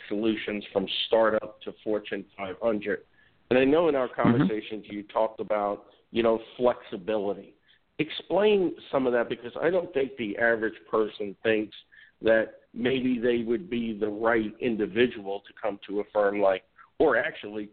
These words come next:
Speaker 1: to the firm, you know, SearchPath.
Speaker 2: Uh, well, coming to the firm, is, uh, you mean as a candidate or a client? Uh, well,
Speaker 1: Yeah,
Speaker 2: I
Speaker 1: as a
Speaker 2: think when you
Speaker 1: candidate
Speaker 2: look
Speaker 1: or,
Speaker 2: at
Speaker 1: or, or as a client.
Speaker 2: Yeah. Um, I think what's happening, a couple things.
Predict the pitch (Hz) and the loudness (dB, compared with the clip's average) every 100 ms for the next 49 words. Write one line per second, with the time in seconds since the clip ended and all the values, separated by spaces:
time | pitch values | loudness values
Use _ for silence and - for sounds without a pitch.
0 | - 170 101 - 107 98 98 _ _ - | -6 -6 -6 -6 -4 -4 -8 _ _ -6
1 | 101 101 - 107 98 - 90 - _ _ | -4 -4 -2 -4 -4 -8 -8 -8 _ _
2 | _ _ _ _ _ _ _ _ _ - | _ _ _ _ _ _ _ _ _ -16
3 | - - - 110 151 143 160 - 190 156 | -16 -8 0 2 4 4 2 -4 -4 -4
4 | - 151 - 139 131 123 127 127 120 - | -6 -8 -2 0 0 -2 0 -2 -2 -4
5 | 123 127 127 117 117 101 - 143 131 127 | -6 -2 0 0 0 -4 -6 -2 0 0
6 | 117 104 95 - 147 110 101 _ - - | -2 -4 -4 -6 -6 -4 -8 _ -20 -20
7 | _ - 131 131 170 170 _ _ _ - | _ -4 0 2 2 2 _ _ _ 0
8 | 202 135 - 147 127 202 151 151 151 147 | 2 2 2 0 0 -2 0 2 2 2
9 | 135 143 143 143 156 135 117 135 139 123 | 2 0 0 2 2 2 -2 -2 -2 -2
10 | 107 104 - 98 90 - _ 147 107 - | -6 -14 -8 -8 -8 -16 _ -2 -2 -2
11 | _ - _ _ _ - 143 135 147 - | _ -20 _ _ _ -2 2 2 0 -8
12 | 165 - 208 165 156 - 175 - 196 151 | -8 -8 -6 -2 -2 -2 -4 -2 -2 -2
13 | 127 127 101 - 98 | -2 -2 -4 -10 -10